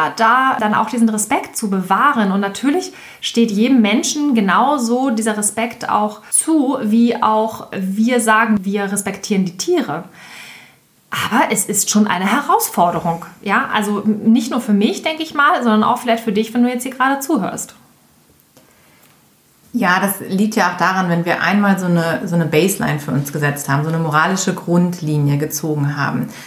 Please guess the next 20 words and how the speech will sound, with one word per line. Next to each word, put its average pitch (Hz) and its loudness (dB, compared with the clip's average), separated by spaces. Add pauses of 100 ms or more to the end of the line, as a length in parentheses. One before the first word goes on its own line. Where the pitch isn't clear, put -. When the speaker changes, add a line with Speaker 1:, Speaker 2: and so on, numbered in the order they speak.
(120)
Speaker 2:
dann 165 -2 (160)
können 208 4
wir 214 4
die 180 -2
natürlich 180 0
nicht - -4
wieder 151 -2
aufweichen. 143 -6 (240)
Das 160 -4
ist 175 -2
genauso, 180 2
als 180 0
wenn 175 0
du 180 0
jetzt 180 0
in 175 -2
einem 165 -2
Land 202 2
bist, 226 0
wo 185 0